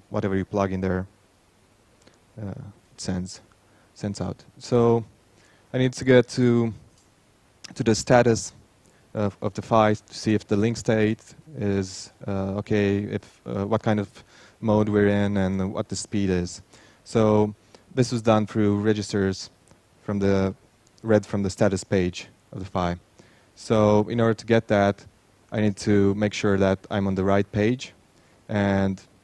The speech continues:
of course, you need an extra readback operation even after, after you set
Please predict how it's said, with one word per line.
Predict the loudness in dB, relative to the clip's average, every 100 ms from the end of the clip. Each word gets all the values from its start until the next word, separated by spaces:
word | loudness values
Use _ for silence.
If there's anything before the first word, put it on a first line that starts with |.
| _ _
of | -6
course, | 0 0 0 -8 -20 -20 _
you | -6
need | -4
an | -2 -4
extra | -4 -6 -2 -2
readback | -2 -2 -4 -4
operation | -4 -4 -4 -6 -8 -12
even | -10 -6
after, | -6 -6 -8 -10 -14 _ _ -10
after | -6 -4
you | -2 -2 -2
set | 0 0 0